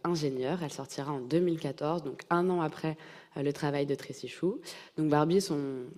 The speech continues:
donc, ils ont pas un ordinateur en rose, ça, c'est sûr, mais c'est Barbie. On va reprendre quand même les codes. Et en fait, Barbie, elle va, euh, faire un jeu vidéo. Donc elle prépare absolument, euh, tout son setup, hein. Elle, euh, commence, euh,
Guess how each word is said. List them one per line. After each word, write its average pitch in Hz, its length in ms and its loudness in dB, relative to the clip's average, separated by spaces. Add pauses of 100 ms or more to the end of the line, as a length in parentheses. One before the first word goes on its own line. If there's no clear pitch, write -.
(440)
donc, 156 200 2
ils 151 140 2
ont 139 160 -4 (100)
pas 180 100 4
un 165 120 2
ordinateur 139 420 -4
en 131 140 -2
rose, 185 240 4 (220)
ça, 165 80 0
c'est - 180 -6
sûr, 175 320 -2
mais 175 80 -2
c'est 151 140 -6
Barbie. 143 480 2 (440)
On 139 60 -2
va 147 140 4
reprendre 160 280 0
quand 147 160 0
même 143 180 0
les 139 100 2
codes. 196 340 2
Et - 60 2
en 143 80 -2
fait, 185 140 2
Barbie, 156 320 2
elle 170 200 6
va, 156 220 -2
euh, 135 160 -4
faire 160 260 -2
un 135 180 -6
jeu 156 140 0
vidéo. 170 380 0 (560)
Donc 160 120 -2
elle 147 100 4
prépare 160 300 2
absolument, 143 580 0
euh, 131 180 -6
tout 160 160 -4
son 147 160 -8
setup, 156 480 -4
hein. 143 280 -2
Elle, 120 120 -10
euh, 120 180 -10
commence, 143 380 -4
euh, 127 80 -6